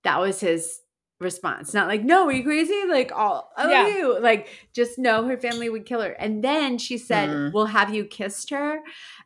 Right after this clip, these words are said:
Speaker 1: And then he said, "Yes, but not passionately." What?
Speaker 2: Okay.
Speaker 1: Like, what the fuck?
Speaker 2: <laughs>
Speaker 1: And so
Speaker 2: Okay.
Speaker 1: the next day, Jim told,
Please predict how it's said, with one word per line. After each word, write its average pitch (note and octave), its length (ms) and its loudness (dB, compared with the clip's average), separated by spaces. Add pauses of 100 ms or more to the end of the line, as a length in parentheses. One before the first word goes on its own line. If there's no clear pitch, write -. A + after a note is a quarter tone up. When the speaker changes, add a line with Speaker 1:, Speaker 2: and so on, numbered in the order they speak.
Speaker 1:
And G#3+ 180 0
then G#3+ 140 -4
he A3+ 160 -4
said, F#3+ 320 -8
"Yes, F3 520 -2
but F#3 140 -8
not F3+ 240 -2
passionately." D3 960 -10 (880)
What? E4+ 680 2 (100)
Speaker 2:
Okay. D#4 600 4
Speaker 1:
Like, C#4+ 100 -6
what F4 220 -2
the B4+ 120 0 (220)
fuck? A3 360 4
Speaker 2:
<laughs> D4+ 120 0
Speaker 1:
And C4 160 0
so D4 380 2
Speaker 2:
Okay. A#2+ 260 -6 (640)
Speaker 1:
the A#3 160 -2
next C#4+ 520 -2
day, A3+ 600 2
Jim A#3+ 340 2
told, A3 460 -2